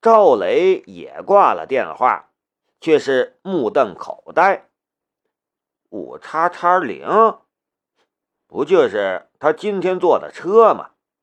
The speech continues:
若不是在送快递，他真得去找找乘警，把这惹麻烦的小家伙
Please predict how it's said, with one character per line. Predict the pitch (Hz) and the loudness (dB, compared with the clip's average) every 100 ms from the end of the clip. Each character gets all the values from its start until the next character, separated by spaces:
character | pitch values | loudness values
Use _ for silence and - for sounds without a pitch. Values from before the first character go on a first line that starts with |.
| _ _ _ _ _ _ _ _ _ _ _ - | _ _ _ _ _ _ _ _ _ _ _ 0
若 | 233 226 147 | 6 6 6
不 | 165 202 | 2 0
是 | 185 180 165 | 0 0 0
在 | 160 156 | 2 0
送 | 135 107 | -2 -8
快 | - 165 107 | -2 0 0
递， | 101 185 - _ _ _ _ _ | -2 -8 -8 _ _ _ _ _
他 | 131 | -2
真 | 131 190 175 | 0 -2 -2
得 | 107 85 | -6 -6
去 | 151 110 | -8 -4
找 | 117 156 | 0 2
找 | 101 78 | 0 -6
乘 | - 156 170 | -12 -10 -10
警， | - - 120 - _ _ _ | -10 -6 -6 -6 _ _ _
把 | - 113 | -4 0
这 | 151 135 127 - | 2 2 0 -4
惹 | 110 90 78 | -6 -6 -6
麻 | 87 160 | 0 0
烦 | 185 151 | 2 0
的 | 107 | -4
小 | - 60 80 | -10 -14 -6
家 | 175 190 165 | 0 2 2
伙 | 95 65 | 0 -8